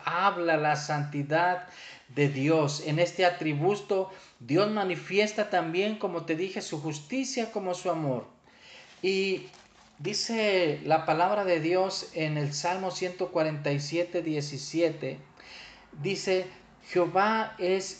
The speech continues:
Jehová, justo es Jehová en todos sus caminos y misericordioso en todas sus obras", porque la santidad de Dios habla también de su, de su rectitud. No entenderemos la rectitud de Dios si no entendemos la santidad de Dios.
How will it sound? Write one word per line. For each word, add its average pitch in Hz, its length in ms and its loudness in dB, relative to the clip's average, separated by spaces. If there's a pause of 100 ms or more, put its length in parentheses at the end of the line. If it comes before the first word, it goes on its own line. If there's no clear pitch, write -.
Jehová, 180 760 0 (160)
justo 220 560 2
es 208 180 0
Jehová 185 320 2
en 190 140 -6 (100)
todos 214 360 4
sus 208 160 -6
caminos 165 640 -4 (480)
y 160 120 2
misericordioso 170 1000 2
en 156 200 -4
todas 196 300 -2
sus - 300 -6
obras", 127 380 -2
porque 160 360 -4
la 160 140 2
santidad 160 720 0
de 220 160 -2
Dios 190 340 2 (340)
habla 160 280 2
también 160 520 0
de 233 120 -4
su, 143 220 -2
de 143 140 2
su 143 160 -2
rectitud. 151 760 -4 (440)
No 143 140 0
entenderemos 180 1040 2
la 147 320 4
rectitud 147 560 -2
de 175 160 2
Dios 180 260 0
si 175 140 -6
no 165 100 -4
entendemos 165 720 0
la 143 140 4
santidad 127 640 -2
de 120 140 -4
Dios. 110 500 -8